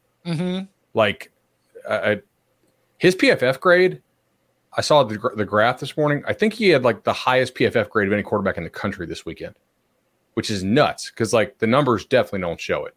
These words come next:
Speaker 2: I, I, I could be wrong, but he's, like, way, way up at the top of the graph. I, I, I haven't pulled, like, maybe he's off fractionally, but, uh, t-, here's the other problem though with, with knocking Caleb this far.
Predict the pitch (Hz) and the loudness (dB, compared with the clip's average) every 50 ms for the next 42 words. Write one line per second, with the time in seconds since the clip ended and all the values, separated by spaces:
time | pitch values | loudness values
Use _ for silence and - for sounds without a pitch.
0 | - 98 92 85 90 92 90 - _ _ _ _ _ _ _ _ _ _ _ _ | -4 -2 -2 0 0 -2 -4 -6 _ _ _ _ _ _ _ _ _ _ _ _
1 | _ _ _ _ _ _ _ _ _ _ _ _ _ _ _ _ _ _ _ _ | _ _ _ _ _ _ _ _ _ _ _ _ _ _ _ _ _ _ _ _
2 | _ _ _ _ - 135 131 - 202 170 165 127 127 131 127 120 110 92 120 120 | _ _ _ _ -4 -4 0 2 4 4 4 4 6 4 4 4 2 2 2 2
3 | 139 143 131 143 123 - 113 117 131 135 135 131 127 131 123 117 110 107 - - | 2 4 4 2 2 2 0 2 4 6 6 6 8 6 6 6 6 2 0 -4
4 | - - - 110 98 87 - 82 87 - 90 85 82 82 - 87 92 80 87 85 | -12 -4 2 2 2 2 0 -4 -8 -2 0 2 2 2 0 -2 -2 -2 -2 -4
5 | - - 95 98 101 90 92 - - - 95 90 87 78 82 98 - - 90 82 | -4 -4 -2 -2 -2 -2 -4 -10 -6 -4 -4 -4 -4 -6 -10 -16 -8 -8 -8 -8
6 | _ _ - 104 101 92 95 90 80 95 85 85 - _ - - - 85 82 - | _ _ -6 -4 -4 -2 -2 -2 0 0 0 0 0 _ -8 -2 0 0 0 -2
7 | - - 78 78 78 82 _ _ _ _ _ - 98 85 80 _ _ _ _ _ | -4 -10 -10 -14 -16 -18 _ _ _ _ _ -2 -2 -2 -2 _ _ _ _ _
8 | _ _ _ _ _ _ _ _ _ _ _ _ _ _ _ _ _ _ _ _ | _ _ _ _ _ _ _ _ _ _ _ _ _ _ _ _ _ _ _ _
9 | _ _ - 196 - - - - - - - _ _ - 117 110 202 269 269 220 | _ _ -14 -10 -10 -10 -10 -10 -12 -12 -12 _ _ -12 -2 -2 -2 -2 2 2
10 | 226 220 190 160 - 160 147 139 123 117 113 107 104 104 98 110 117 - 113 101 | 2 4 4 2 2 4 4 4 4 4 2 2 2 2 0 -4 -4 -2 -4 -4
11 | 98 120 117 110 - - - - 107 104 95 90 80 90 - - - - - - | 0 2 0 0 0 -4 -6 -2 -2 -2 -2 -2 -6 -6 -8 -6 -8 -8 -8 -8
12 | - | -10